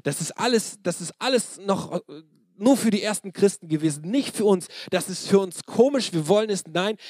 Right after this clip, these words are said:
wir sagen es noch weiter, das ist dämonisch.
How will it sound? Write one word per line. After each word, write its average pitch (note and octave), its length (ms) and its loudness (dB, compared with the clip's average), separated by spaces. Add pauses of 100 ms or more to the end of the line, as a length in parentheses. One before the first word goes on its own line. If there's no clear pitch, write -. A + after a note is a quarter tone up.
(120)
wir D3+ 100 2
sagen F3 260 0
es - 120 -12
noch B2 300 0
weiter, F3 460 0 (140)
das G3 240 0
ist - 240 -8 (160)
dämonisch. D#3+ 720 2